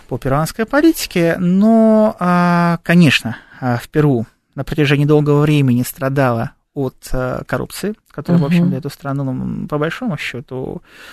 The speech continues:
Speaker 1: разлагала, и почти каждый, а, перуанский президент, да, оказывался, в общем-то,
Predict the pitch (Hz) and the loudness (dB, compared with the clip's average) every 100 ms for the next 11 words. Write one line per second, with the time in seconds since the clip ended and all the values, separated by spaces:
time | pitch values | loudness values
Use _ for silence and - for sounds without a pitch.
0 | - _ 127 123 147 208 262 208 156 147 | -20 _ -4 -2 0 0 2 2 2 -2
1 | 147 170 - 139 113 110 - _ _ _ | -4 -4 2 4 4 0 -6 _ _ _
2 | - 127 123 120 123 - - - 131 127 | -8 -4 -2 -2 -4 -6 -8 -6 -2 -2
3 | - - 143 143 190 214 143 151 135 - | -4 -6 -4 -2 0 0 2 0 -2 -4
4 | 127 127 127 - 120 - 127 127 | -4 -4 -6 -8 -6 -4 -6 -10